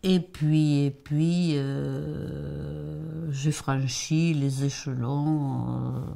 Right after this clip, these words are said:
je, on devait être content de moi, sans doute, malgré mon caractère. <laughs> Mais bon, je suis passée chef de bureau, secrétaire général adjoint, et quelque temps avant de partir, le poste de secrétaire général s'étant libéré,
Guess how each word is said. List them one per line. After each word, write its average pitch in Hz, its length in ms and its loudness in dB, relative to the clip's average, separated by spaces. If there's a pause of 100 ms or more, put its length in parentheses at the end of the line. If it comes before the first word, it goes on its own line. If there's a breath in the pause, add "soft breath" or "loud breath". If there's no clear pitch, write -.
(160)
je, - 140 -4 (200)
on 175 60 8
devait 156 300 8
être 151 260 2
content 143 440 0
de 143 180 2
moi, 160 260 0
sans 160 200 -6
doute, 190 440 -4
malgré 160 400 2
mon 147 260 0
caractère. 147 720 -4 (560 loud breath)
<laughs> 220 420 6
Mais 175 540 4
bon, 160 320 2
je 151 100 2
suis 147 200 -2
passée 156 280 2
chef 147 260 4
de 131 120 -2
bureau, 131 680 -2 (1040 loud breath)
secrétaire 147 600 -2
général 135 540 0
adjoint, 151 600 0 (260)
et 147 80 0
quelque 143 360 -2
temps 147 280 0
avant 135 260 0
de 135 140 -2
partir, 135 500 -4
le 143 120 0
poste 147 340 -4
de 139 160 0
secrétaire 139 560 -4
général 139 540 -2
s'étant 143 300 -2
libéré, 143 680 2